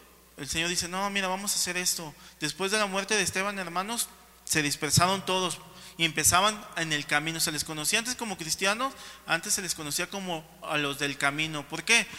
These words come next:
Porque iban dando la palabra de Dios. Y es la forma en que Dios ut-, los utilizó, hermanos. Muchas veces Dios tiene que hacer una renovación en su iglesia, porque están que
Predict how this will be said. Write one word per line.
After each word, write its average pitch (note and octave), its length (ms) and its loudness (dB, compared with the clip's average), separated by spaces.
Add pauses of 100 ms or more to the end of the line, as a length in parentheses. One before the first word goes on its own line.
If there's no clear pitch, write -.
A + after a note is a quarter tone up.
(140)
Porque F#3+ 280 2
iban A#3 240 2
dando A3 280 4
la G#3+ 160 2
palabra F#3 440 2
de E3+ 120 2
Dios. G3+ 460 -2 (220)
Y G3 60 4
es A3 60 4
la A#3+ 120 2
forma B3 320 0
en A#3+ 40 -4
que A3 120 4
Dios A#3 280 2
ut-, A#3+ 120 -6
los F#3 220 -2
utilizó, E3+ 420 -4
hermanos. A3+ 480 -6 (320)
Muchas G3 240 0
veces A3+ 260 2
Dios A#3 160 0
tiene B3 220 2
que B3 80 2
hacer A#3+ 180 2
una B3 240 0
renovación G3+ 760 2 (280)
en E3 100 -2
su E3+ 100 0
iglesia, F3 580 2 (460)
porque D#3+ 240 -4
están F#3+ 320 4
que G#3 280 6